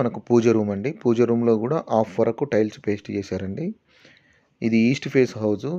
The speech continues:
చాలా బాగుంటుంది, రీజనబుల్ ప్రైస్ అండి. వర్క్ అయితే నడుస్తుందండి, కన్‌స్ట్రక్షన్, ready to occupy house చేసిస్తారు. ఇది రిజిస్ట్రేషన్ హౌస్ అండి, లోన్ కూడా వస్తుంది. ఇది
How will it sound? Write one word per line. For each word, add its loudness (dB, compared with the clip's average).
చాలా 4
బాగుంటుంది, -4
రీజనబుల్ 0
ప్రైస్ 0
అండి. -6
వర్క్ 2
అయితే 0
నడుస్తుందండి, -2
కన్‌స్ట్రక్షన్, -4
ready 2
to 4
occupy -2
house -2
చేసిస్తారు. -2
ఇది 4
రిజిస్ట్రేషన్ 0
హౌస్ -2
అండి, -2
లోన్ 4
కూడా 2
వస్తుంది. -6
ఇది 0